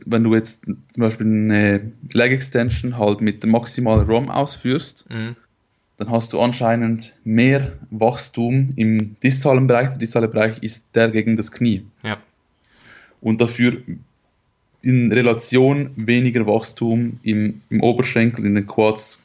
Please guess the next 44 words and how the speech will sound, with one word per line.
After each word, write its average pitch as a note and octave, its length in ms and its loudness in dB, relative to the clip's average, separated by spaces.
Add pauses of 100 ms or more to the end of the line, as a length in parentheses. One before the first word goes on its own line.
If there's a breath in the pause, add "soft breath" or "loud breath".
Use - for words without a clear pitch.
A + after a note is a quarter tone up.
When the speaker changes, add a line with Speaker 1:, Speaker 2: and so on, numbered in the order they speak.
Speaker 1:
gegen G#2 300 -2
die G2+ 140 -4
Hüfte A2+ 280 -4
zu. A2+ 300 -8 (100)
Speaker 2:
Ja. A2 140 -12 (100)
Speaker 1:
Ja. G2+ 180 0 (440 loud breath)
Speaker 2:
Ja. G#2 160 -10
Speaker 1:
Und A2 120 4
wenn A2 100 4
du A2+ 60 2
da B2 180 4
halt D3 180 2
noch C3+ 300 -2
optisch - 480 -2
irgendwas B2+ 400 -4
verändern D3+ 440 -4
möchtest, - 640 -6 (460)
würde A#2 380 2
auch A2+ 160 0
da C3 240 0
jetzt C3 260 -6
Sinn C3+ 200 0
machen, B2+ 460 -2 (200 loud breath)
die A2 60 0
rom A#2 320 2
halt A2 240 0 (180)
so - 220 0
zu A2+ 220 -4
wählen, A2+ 340 0
dass A2 180 -4
du A2 80 0
halt G#2+ 200 -4 (180)
den B2+ 240 4
Bereich A2 360 0
hast, B2+ 440 -4 (280 loud breath)
der A2+ 80 -2
genau A2 200 2
das C3 340 -2 (180)
verursacht, C3 680 0
was A2 140 -2
du - 60 -8
genau G#2 200 -2
möchtest. - 580 -4
Speaker 2:
Mhm. G#2+ 280 -8